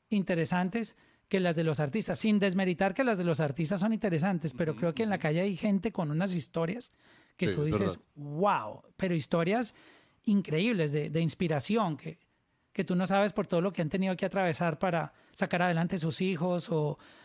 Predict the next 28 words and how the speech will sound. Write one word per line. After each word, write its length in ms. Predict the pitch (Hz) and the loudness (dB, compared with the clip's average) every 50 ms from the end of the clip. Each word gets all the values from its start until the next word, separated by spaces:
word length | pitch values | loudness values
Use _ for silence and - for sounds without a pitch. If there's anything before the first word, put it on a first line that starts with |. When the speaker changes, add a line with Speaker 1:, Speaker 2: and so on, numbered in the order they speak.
| - - - - | -20 -20 -4 0
Speaker 1:
tuvieron 260 | - 208 196 190 190 | 2 2 2 2 2
una 120 | 196 196 190 | 2 2 0
enfermedad 720 | 185 - 190 180 175 170 165 160 165 175 180 180 175 175 | 2 2 2 2 2 2 2 2 2 2 2 2 2 0
y 180 | 175 - 185 180 | -2 -4 -2 -2
la 140 | 170 170 - | -2 0 -2
superaron 840 | 180 160 - 156 151 165 180 180 180 175 175 170 170 165 165 180 | -2 -2 -2 0 2 2 2 2 2 0 0 0 0 -2 -4 -4
y 380 | 170 151 151 147 147 147 - _ _ _ _ _ _ _ _ _ _ _ _ _ _ _ _ _ _ _ _ _ _ _ | -6 -8 -10 -10 -12 -14 -18 _ _ _ _ _ _ _ _ _ _ _ _ _ _ _ _ _ _ _ _ _ _ _
tú 100 | - 208 | -4 -2
sabes, 300 | 196 220 202 180 156 143 | 0 2 2 0 0 -2
eh, 240 | 233 233 185 - - - | -4 -6 -6 -6 -6 -4
es-, 180 | 208 202 175 - | -4 -4 -2 0
eso 240 | - 220 - 285 | -2 0 2 4
Speaker 2:
Sí. 40 | 277 | 4
Speaker 1:
da 60 | 262 | 4
esperanza 460 | 240 - - 233 214 220 226 214 - 196 | 2 2 0 0 2 2 2 2 0 0
a 40 | |
muchas 220 | 185 180 - 220 - | -2 -2 -2 -2 -2
personas 400 | 226 196 147 185 185 196 190 - | -2 -2 0 0 0 -2 -2 -2
que 120 | - 190 | -4 -2
seguramente 480 | 147 170 165 165 170 170 185 175 - 196 | -2 0 0 0 0 0 -2 -2 -2 -2
se 120 | - 185 | 0 2
nublan 420 | 170 185 202 190 185 190 185 185 165 | 2 2 2 2 2 0 0 0 -2
porque 240 | - 170 139 - 165 | -4 -4 -4 -2 -2
les 120 | 151 139 - | -2 -2 0
pasa 300 | - 156 131 160 180 175 | -2 0 2 2 2 2
algo 200 | 170 165 190 196 | 2 0 0 -2
negativo 640 | 180 165 160 151 - 190 185 180 170 165 160 160 - | -2 -2 -2 -2 -2 -2 0 0 0 0 0 -2 -4
y, 220 | 156 156 156 - | -6 -10 -10 -12